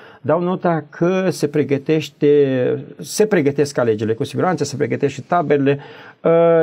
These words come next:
ezitarea din planul local, uh, în opinia mea, este determinată de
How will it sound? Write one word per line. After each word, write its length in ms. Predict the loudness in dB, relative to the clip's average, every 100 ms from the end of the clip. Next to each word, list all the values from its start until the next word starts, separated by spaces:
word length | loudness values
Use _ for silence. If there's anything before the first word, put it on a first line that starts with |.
| 2
ezitarea 480 | -2 0 -2 2 2
din 160 | 0
planul 320 | 0 0 2
local, 480 | 0 0 0 0 2
uh, 240 | 2 2 2
în 80 | 0
opinia 280 | 0 0 0
mea, 120 | 0
este 160 | 0
determinată 560 | 0 0 0 0 0 -2
de 320 | 2 2 0